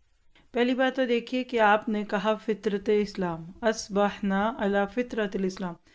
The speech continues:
मुझे ऐसे लगता है कि जैसे सुबह कलियां चटकती हैं ना, mostly सुबह सुबह के वक्त पे जो छोटी छोटी कलियां हैं ना, वो चटक के फूल बन जाती हैं और फिर पूरे दिन में ये सिलसिला जारी रहता है। जब आप कभी भी ये कोई भी दुआ मांगे ना,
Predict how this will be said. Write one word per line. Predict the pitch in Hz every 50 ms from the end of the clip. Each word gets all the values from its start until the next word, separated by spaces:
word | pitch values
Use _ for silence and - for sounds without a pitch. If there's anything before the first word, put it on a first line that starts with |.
| _ _ _ _ _ _ _ -
मुझे | 220 247 269
ऐसे | 269 277 302
लगता | 294 285 277 285 -
है | 294
कि | 294 285 262
जैसे | 247 247 247 247 262 240
सुबह | - - 233 214 233 240 233 233
कलियां | 233 - 214 208 202 196 208 214 214
चटकती | 208 214 190 196 208 190 - - 226 196
हैं | 202 202 220
ना, | 262 285 269 262 220 220
mostly | 240 240 - 254 247
सुबह | 247 - 277 247 277 269
सुबह | 269 - 226 202 214 214
के | - 220 208
वक्त | 185 185 190 196 190 - -
पे | 208 202 196 196 185 190 _ _ - - -
जो | 214 196 196 - - - - - - - - _ -
छोटी | - 254 -
छोटी | - 269 - 269
कलियां | 254 - 208 196 190 190 214 233
हैं | 240 233
ना, | 226 220 226 220
वो | 208 214
चटक | 202 - 202 196 - 202 196
के | - 220
फूल | - - - 202 196 190
बन | 175 185 175 170 165
जाती | 170 165 165 165 - 180
हैं | 175 190
और | 196 196 190 190
फिर | 220 220
पूरे | 202 196 226 220 233 226
दिन | 190 208 226 220
में | 226 226 226
ये | 220 220 208
सिलसिला | - 185 185 185 - 196 196
जारी | 196 196 196 190 196 214 220
रहता | 220 202 190 196 - 190
है। | 185 190 - - _ _ _ _ _ _ - - - - - - 185
जब | 170 - 254 285 302 311 - -
आप | - 196 190 196 208 208 - -
कभी | 226 202 196 214 233 254 247
भी | 226 220 196 190 190
ये | 190 190 180 196 220 233
कोई | 233 - - 220 233 247 247
भी | 240 254 254 254 262 254
दुआ | 247 196 190 185 185 190
मांगे | 190 196 190 185 185 208 247 247
ना, | 226 196 180 180